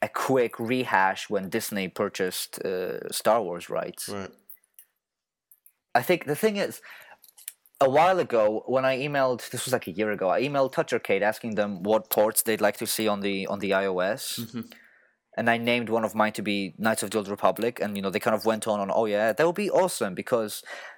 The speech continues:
Speaker 1: at that time, the iPad was really lacking any kind of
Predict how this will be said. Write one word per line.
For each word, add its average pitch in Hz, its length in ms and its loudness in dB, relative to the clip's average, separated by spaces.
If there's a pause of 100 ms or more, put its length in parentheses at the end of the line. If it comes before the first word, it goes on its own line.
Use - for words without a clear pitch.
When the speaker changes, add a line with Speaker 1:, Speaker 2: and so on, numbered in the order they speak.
(120)
Speaker 1:
at 107 140 0
that 127 180 6
time, 123 200 -4
the 110 180 -4
iPad 113 560 4
was 110 200 -4
really 127 240 0
lacking 113 360 2
any 117 180 0
kind 107 240 -2
of 101 260 -2